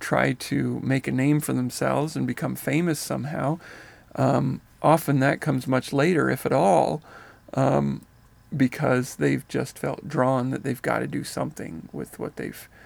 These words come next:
with the gifts they have. But most of the time they're like, "I, I don't like sharing this, but this is a forum where you guys are familiar with this stuff, so I'll share it w-, it with you. Don't think I'm crazy. I, this is just my experience,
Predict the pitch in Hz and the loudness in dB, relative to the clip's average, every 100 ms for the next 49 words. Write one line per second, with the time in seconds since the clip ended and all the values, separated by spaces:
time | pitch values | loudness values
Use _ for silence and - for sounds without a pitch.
0 | - - - - - 143 - 127 123 - | -20 -20 -20 -12 -6 -6 -4 -2 -2 -2
1 | 156 131 160 170 127 120 139 127 - - | -4 -2 2 4 2 2 -2 -2 -6 -20
2 | - _ 147 185 151 147 131 135 131 135 | -20 _ 0 2 -2 0 2 2 2 0
3 | 135 - - 151 - _ _ _ _ _ | -4 -8 -14 -14 -18 _ _ _ _ _
4 | _ - 139 185 - 147 - - 147 151 | _ -10 -6 -4 -2 -2 -4 -2 2 2
5 | 123 - - - - - - - - 135 | 0 -4 -6 -2 -2 -4 -20 -20 -4 -4
6 | 143 143 147 - 160 160 160 165 143 135 | 0 0 2 6 6 8 6 4 4 4
7 | 131 - - - 139 139 139 139 143 143 | 0 -10 -20 -2 2 4 2 0 2 4
8 | 151 151 143 143 135 - 131 131 - 131 | 4 4 2 0 -6 2 2 2 -2 -2
9 | 139 - 147 143 139 - - - 127 131 | -4 -2 2 2 0 -8 -14 -6 -6 -2
10 | 143 - - - - - - - 135 147 | -2 -2 -8 -8 -10 -18 -20 -6 -4 -2
11 | 170 160 175 156 170 180 165 - - - | -4 0 -2 0 2 2 2 -4 -4 -6
12 | 160 147 - 143 - 147 - 160 151 - | -4 -6 -6 -6 -2 -2 2 0 0 -2
13 | - 151 156 147 | 0 0 0 -4